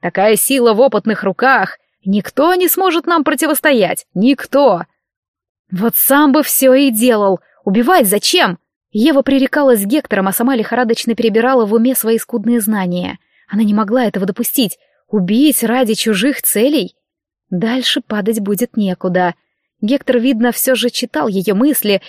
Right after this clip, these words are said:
или, может, она была слишком предсказуема, но он резко замолчал и заговорил совсем другим тоном. «Женщина, просто думай.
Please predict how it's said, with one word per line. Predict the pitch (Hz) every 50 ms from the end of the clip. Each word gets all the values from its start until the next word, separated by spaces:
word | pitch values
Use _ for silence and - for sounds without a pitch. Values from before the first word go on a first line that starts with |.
| - - -
или, | - 277 269
может, | 247 240 254 254 233 233 -
она | 233 233 240 226
была | 214 233 240 226 214
слишком | - 254 285 277 - - 185
предсказуема, | - 196 190 - - 196 196 196 269 302 269 226 208 202 190 - _ _ _ _ _ -
но | 208 262 277
он | 247 208
резко | 214 262 285 - - 269
замолчал | 233 277 269 294 294 - - - 233 208 202 185 - _ _ _ _ _
и | - 208
заговорил | 208 240 226 269 294 302 285 254 262 240
совсем | - - 294 - - 247 233 233
другим | 262 277 262 220 208 202 185 180
тоном. | - - 185 170 175 175 170 170 - - - _ _ _ _ _ _ _ _ _ _ _ _ _ _ -
«Женщина, | - - 170 214 294 277 196 175 170 - - 180 175 - - -
просто | - 196 202 254 285 294 262 - - 302 285
думай. | 233 220 233 226 185 180 180 - - - -